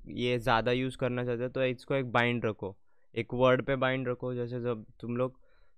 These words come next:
तुम लोग को यहाँ पे आके वो डबल क्लिक नहीं करना पड़े। अभी मैंने इसको सेट बाइंड कर दिया। अब कौन सा भी ऐसा कीबोर्ड पे व-, लेटर यूज़ करना, जो वर्ड यूज़ करना, जो, अ, लेटर यूज़ करना जो तुम लोग यूज़ नहीं करते। जैसे मैं ज़ीरो दबा रहा हूँ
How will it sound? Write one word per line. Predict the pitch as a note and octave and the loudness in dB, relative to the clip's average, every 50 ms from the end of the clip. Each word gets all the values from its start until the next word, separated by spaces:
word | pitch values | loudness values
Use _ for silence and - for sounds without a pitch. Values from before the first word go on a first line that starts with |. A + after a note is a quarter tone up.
| - - | -8 -4
तुम | B2 B2 | -2 0
लोग | B2 C3 C3 | 0 0 2
को | - D3 | 2 2
यहाँ | C3+ B2+ B2+ A#2 A#2 A#2 A#2 | 2 4 4 4 4 4 4
पे | C3+ | 2
आके | C3+ B2 A#2+ - - C3+ C3 C3 C3 C3 | 2 2 2 0 0 2 2 4 4 2
वो | B2+ A#2+ B2 C3 B2+ | 2 0 0 0 2
डबल | B2+ A#2+ A#2+ A#2+ B2 B2 A#2+ | 2 2 2 2 0 0 -2
क्लिक | B2 B2 A#2 A#2+ | -2 -4 -4 -2
नहीं | A#2+ B2 A#2+ | -2 -2 0
करना | A2+ A#2 G#2 G#2 G2 | 0 0 -2 -2 -4
पड़े। | F#2+ G2+ F#2+ F#2+ F#2+ | -4 -4 -4 -2 -2
अभी | F#2+ G2 F#2+ G#2 G#2+ | -2 -2 -4 -4 -4
मैंने | A2+ A2+ A2+ A2+ | -4 -4 -4 -4
इसको | A2+ A2+ - - | -4 -6 -6 -10
सेट | A#2+ - - A#2 A2+ | -6 -2 -2 -2 -2
बाइंड | A#2 G#2 A2+ A2 A2 A2 A2 | -2 0 0 0 0 0 -2
कर | - A2 G2+ G2 | -2 -4 -4 -2
दिया। | G2 G#2 G#2+ A#2+ C3 - - - - - - - - | -2 -2 -2 -4 -4 -10 -16 -20 -20 -20 -12 -8 -6
अब | G#2+ G#2+ - - - | -6 -6 -8 -4 0
कौन | C#3 C#3 C#3+ D3 | 0 2 2 2
सा | C#3 E3 D#3+ | 2 0 2
भी | D#3 D#3+ E3+ F3 E3+ D#3 | 2 4 4 4 4 4
ऐसा | C#3+ C3+ C3 - D3+ C#3+ D3 C3+ - - - C3 - | 4 2 2 0 0 2 2 0 -2 -6 -12 -12 -6
कीबोर्ड | - C3+ C3 B2+ C3 C3+ C3+ C3+ | -4 -2 0 2 0 0 0 0
पे | C3 C#3 C#3 C#3 C3+ C3+ C3 | 0 0 2 4 4 4 2
व-, | A#2+ A2+ - - - - G#2 G#2+ G#2 G#2 G#2 G#2 G#2 G#2 G2+ G#2 | 0 -2 -6 -8 -10 -6 -2 -2 0 0 0 -2 -2 -4 -4 -4
लेटर | G#2+ G#2+ A2 A2 G#2+ - A#2+ A#2+ A#2 | -4 -2 -4 -4 -4 -2 -2 -2 -2
यूज़ | A2+ A2+ A#2 - - | -2 -4 -6 -6 -6
करना, | A#2+ A#2 A#2 B2 C3 C3+ | -6 -4 -4 -4 -4 -4
जो | B2+ A#2 A#2 A2+ - - - - - - _ - A2+ | -4 -4 -4 -6 -6 -12 -20 -20 -20 -20 _ -10 0
वर्ड | G#2+ B2 B2 B2 B2+ | 4 4 4 4 4
यूज़ | B2+ B2+ - | 0 -2 -2
करना, | - B2+ B2+ C3 B2+ | -2 -2 0 0 -2
जो, | B2+ C3 B2 - - - A2 | -2 -4 -4 -6 -6 -2 0
अ, | A2 | 2
लेटर | A2+ A#2 A#2 A2 B2 B2+ | 4 4 2 2 0 0
यूज़ | B2+ B2+ B2 | 0 -2 0
करना | - C3+ B2+ C#3 D3 | 0 0 0 0 0
जो | C#3 C#3 C3+ | 0 -2 -2
तुम | A#2 C3 C3 | -2 -2 -2
लोग | C3+ C3+ C3 | -2 -2 0
यूज़ | B2 B2+ B2+ B2 A#2 | 0 0 0 0 0
नहीं | B2+ B2+ B2+ | 0 0 0
करते। | - A#2+ G2+ F#2 E2+ G2 F#2+ G2 G2+ | 0 0 -2 -2 -2 -4 -6 -4 -6
जैसे | G2+ G2+ G2 - A2+ | -6 -8 -6 -6 -6
मैं | A2 A2 A2 A2 A2 A2 - - - - - - | -4 -4 -4 -4 -4 -6 -8 -14 -20 -20 -20 -10
ज़ीरो | A2 A2 C3 C3 C3 B2+ | -2 0 2 2 4 2
दबा | A2 A2 G2 F#2+ G2 G2 | 2 2 0 -2 -4 -4
रहा | F2+ F2+ | -6 -8
हूँ | F#2 | -10